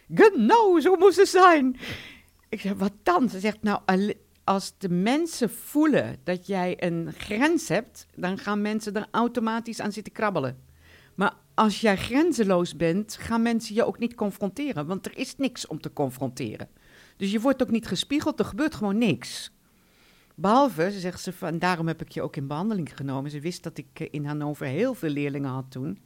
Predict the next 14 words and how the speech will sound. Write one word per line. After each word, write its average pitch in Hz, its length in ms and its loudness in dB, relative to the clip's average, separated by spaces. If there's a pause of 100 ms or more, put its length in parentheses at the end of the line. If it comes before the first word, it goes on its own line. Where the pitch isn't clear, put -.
(560)
Ze - 120 -8
zegt, - 320 -10
"Er 147 120 -4
zijn 143 180 -2
zoveel 220 340 2
mensen 165 340 0
die 160 120 -2
bij 156 120 -2
mij 156 220 -2
ook 185 160 -4
in 185 120 -4
analyse 147 500 -6
wil 131 280 -4
en 165 260 -8